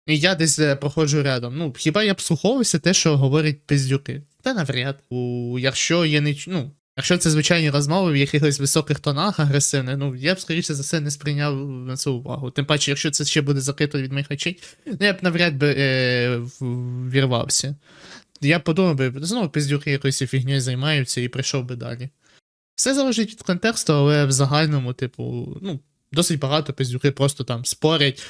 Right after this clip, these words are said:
"Ай, ти мені зошит порвав, або ручку в мене забрав", сперед по цій фігні і просто кричать один на одного. Ну, типу, все одно. Таке, я, я, можливо, і проходив повз якесь насилля, ну, шкільне.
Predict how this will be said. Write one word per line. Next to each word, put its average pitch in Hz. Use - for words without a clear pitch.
"Ай, 233
ти 240
мені 233
зошит 226
порвав, 190
або 165
ручку 226
в 196
мене 185
забрав", 156
сперед 165
по 165
цій 156
фігні 156
і 175
просто 147
кричать 131
один 131
на 139
одного. 139
Ну, 226
типу, 139
все -
одно. 143
Таке, 156
я, 143
я, 170
можливо, 175
і 143
проходив 147
повз 147
якесь 147
насилля, 170
ну, 135
шкільне. 135